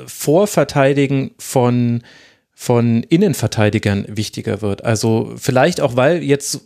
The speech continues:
oft mit Fünferketten gespielt wird, wo man das sich eher mal erlauben kann, dass jemand rausrückt, weil er auf den Ballgewinn hofft. Da hast du als plakativstes Beispiel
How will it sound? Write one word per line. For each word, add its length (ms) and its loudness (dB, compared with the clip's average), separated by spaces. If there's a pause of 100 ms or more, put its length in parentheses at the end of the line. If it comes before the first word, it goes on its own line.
(160)
oft 220 -2
mit 140 0
Fünferketten 480 0
gespielt 340 -2
wird, 120 -2
wo 100 4
man 120 2
das 140 -2
sich 200 -6
eher 180 4
mal 360 0
erlauben 420 2
kann, 180 0
dass 180 0
jemand 320 0 (460)
rausrückt, 640 0
weil 160 2
er 80 2
auf 120 -6
den 80 -2
Ballgewinn 580 0
hofft. 240 -2
Da 80 4
hast 180 0
du 100 -2
als 240 -2
plakativstes 720 -2
Beispiel 560 0